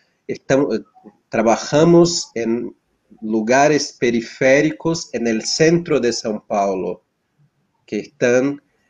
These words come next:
empobrecidos en el centro de la ciudad,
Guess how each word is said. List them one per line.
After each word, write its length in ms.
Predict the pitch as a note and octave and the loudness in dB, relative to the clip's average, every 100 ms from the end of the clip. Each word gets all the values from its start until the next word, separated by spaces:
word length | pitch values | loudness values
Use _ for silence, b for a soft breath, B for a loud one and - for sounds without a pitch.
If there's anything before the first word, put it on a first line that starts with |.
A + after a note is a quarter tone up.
| _ | _
empobrecidos 1040 | B2 A#2+ - B2 A2+ G#2+ - D#3 E3 D3+ B2 | -8 -8 -2 0 0 -2 -2 0 2 2 0
en 160 | A#2 | 0
el 160 | A2 G#2+ | 0 -2
centro 800 | - - D#3 F3 E3+ D3+ C#3 - | -6 0 2 2 -2 -6 -6 -8
de 260 | A2+ A#2 B2 | -12 -6 -4
la 140 | A#2+ | -4
ciudad, 560 | A#2 - B2 A#2+ C#3+ - | -6 -4 0 4 2 2